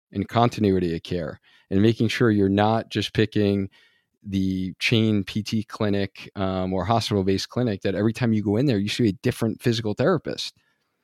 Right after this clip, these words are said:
right? And have that, like, consistent continuity of care,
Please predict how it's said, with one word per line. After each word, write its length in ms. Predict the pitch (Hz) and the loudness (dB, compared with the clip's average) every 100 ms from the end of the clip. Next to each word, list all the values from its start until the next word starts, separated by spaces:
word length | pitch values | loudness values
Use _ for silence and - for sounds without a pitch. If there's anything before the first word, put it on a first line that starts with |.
| _ - | _ 0
right? 260 | 104 120 | 4 4
And 160 | 113 101 | 2 0
have 360 | 92 117 117 | 2 2 4
that, 260 | 113 113 110 | 4 4 4
like, 240 | 104 95 | 2 0
consistent 680 | - 101 - 143 131 135 123 | -2 -6 0 0 0 0 0
continuity 680 | - 123 123 127 123 113 107 | 0 -2 0 2 4 4 2
of 100 | 101 | 0
care, 520 | - 180 135 104 104 | -2 2 4 4 0